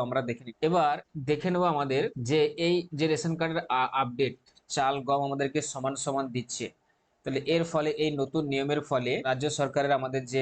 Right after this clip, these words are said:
এটা একটা পরিবর্তন এনেছে রেশন কার্ডে, বেশ কিছু পরিবর্তন আসতে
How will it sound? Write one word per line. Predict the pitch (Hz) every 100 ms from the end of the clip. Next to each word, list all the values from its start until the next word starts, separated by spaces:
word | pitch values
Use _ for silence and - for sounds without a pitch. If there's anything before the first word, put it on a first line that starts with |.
| 127 131
এটা | 143
একটা | 147 143
পরিবর্তন | 143 139 143 143 135
এনেছে | 131 131
রেশন | 139 127 139
কার্ডে, | 131 127 170 - _ _ 127
বেশ | 131
কিছু | - 135
পরিবর্তন | 139 135 135 135 139 - 123
আসতে | 123